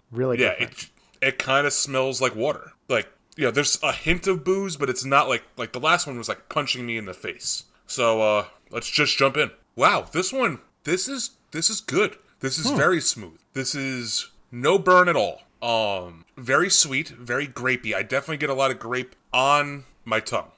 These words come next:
Speaker 2: Like, that's, that's what I taste.
Speaker 1: How, so does the, does it match the aroma of being much less bitey, much less alcohol?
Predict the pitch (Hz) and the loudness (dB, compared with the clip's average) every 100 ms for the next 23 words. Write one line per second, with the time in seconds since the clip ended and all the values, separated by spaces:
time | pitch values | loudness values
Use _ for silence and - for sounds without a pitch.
0 | _ 120 104 - 110 - - - 117 - | _ -8 -6 -4 -2 0 -2 -6 -6 -2
1 | 135 120 - 107 - - - _ - 208 | 0 -2 -4 -10 -10 -14 -18 _ -8 -6
2 | - 185 165 185 131 - - - 143 156 | 4 6 6 2 -10 -18 -18 -6 8 8
3 | 127 143 131 139 - - _ 131 139 147 | 8 4 4 2 -6 -18 _ -4 -2 -2
4 | 135 139 - 131 131 127 135 117 127 131 | 0 -2 -2 0 4 4 4 4 4 6
5 | 147 143 131 117 - - 123 120 120 - | 6 6 4 0 -4 -2 -2 0 -2 -2
6 | 117 - 120 127 143 135 117 120 110 113 | -2 0 0 0 -2 -4 -4 -6 -6 -6
7 | - 135 147 147 160 _ | -4 0 2 2 0 _